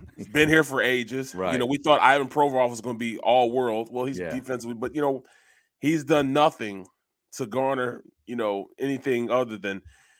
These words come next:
Speaker 1: he's just a, a nice piece. He doesn't score a lot. Um,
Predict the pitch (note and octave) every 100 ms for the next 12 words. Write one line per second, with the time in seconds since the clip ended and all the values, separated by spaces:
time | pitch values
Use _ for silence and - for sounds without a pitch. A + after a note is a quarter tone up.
0 | _ _ C#3 B2+ C3+ B2 G#2 - G#2+ A2+
1 | A#2+ G#2+ - A#2 G2+ B2 A#2 - A#2+ G#2+
2 | F#2 D#2 - - - _ _ G#2 G#2 G2+
3 | G2